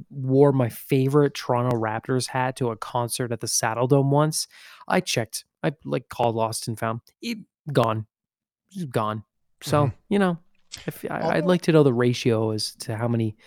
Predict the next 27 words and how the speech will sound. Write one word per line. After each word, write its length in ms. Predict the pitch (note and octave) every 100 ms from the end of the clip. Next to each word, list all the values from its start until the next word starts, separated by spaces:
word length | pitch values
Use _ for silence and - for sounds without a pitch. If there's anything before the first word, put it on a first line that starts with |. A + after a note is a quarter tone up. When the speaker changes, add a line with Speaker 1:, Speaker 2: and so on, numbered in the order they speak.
| - - -
Speaker 1:
things 180 | B2+ A2+
are 80 |
Speaker 2:
Get 80 | G#2+
Speaker 1:
actually 320 | A2+ A2+ - A#2+
Speaker 2:
returned. 80 | E3
Speaker 1:
found 280 | A2+ A2+
from 120 | - A2+
the 60 |
lost 220 | A2+ A2+
and 80 | C3+
Speaker 2:
My, 80 | C3
Speaker 1:
found. 260 | A#2 A2+ A#2
Speaker 2:
uh, 220 | C3 A2+
Speaker 1:
Yeah. 160 | C3 C3 A#2+ -
Speaker 2:
my 180 | D3
daughter 300 | G3 D3+ D#3
lost 200 | A#2+ A#2 -
her 60 |
phone 240 | A#2 C3 A#2+
at 240 | A#2 B2
the 60 | A#2+
Stampede, 600 | - A2+ G#2 A#2+ - - _ _ _ _ -
left 260 | A#2 -
it 80 | C3+
in 80 | B2
the 80 | G2
bathroom, 440 | G2+ A2+ - -